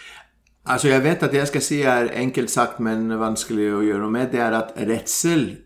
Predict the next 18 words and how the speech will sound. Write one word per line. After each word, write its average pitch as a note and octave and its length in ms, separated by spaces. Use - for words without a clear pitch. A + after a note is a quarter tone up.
løser A2+ 400
intet. F2+ 460
Bekymring B2 720
løser G2 320
intet. - 400
De B2 100
fleste D3+ 400
ting B2 220
av A#2 100
det A2+ 140
som A#2 160
vi A2+ 80
er G#2 100
bekymret A2 500
i A2+ 40
livet, G#2+ 240
skjer A2 240
aldri. F#2+ 320